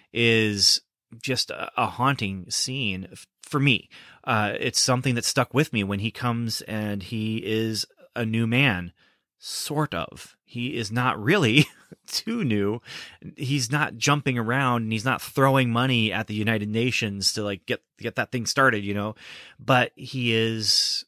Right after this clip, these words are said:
more thoughtful, and it's a natural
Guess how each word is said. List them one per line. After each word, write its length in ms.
more 180
thoughtful, 640
and 500
it's 300
a 380
natural 920